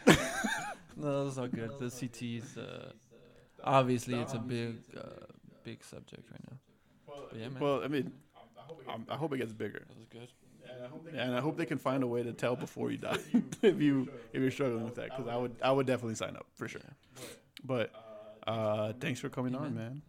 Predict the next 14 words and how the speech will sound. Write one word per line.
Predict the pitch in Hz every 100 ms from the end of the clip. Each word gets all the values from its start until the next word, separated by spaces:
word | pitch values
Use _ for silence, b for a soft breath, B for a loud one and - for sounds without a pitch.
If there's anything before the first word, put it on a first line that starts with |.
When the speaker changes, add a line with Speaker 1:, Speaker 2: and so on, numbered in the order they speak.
| 131 -
Speaker 1:
Thanks | 127 139
for | 127
having | 147 147
Speaker 2:
For | 127
Speaker 1:
me. |
Speaker 2:
sure. | 120 160 131 - 131 - -
Speaker 1:
Congratulations | 127 127 127 123 123 117 123 127
Speaker 2:
Yeah. | 120
Speaker 1:
on | 120
your | 113 120 - -
release | 117 123 127 131 -
of | 127
this | 131
podcast. | 131 127 123 131 127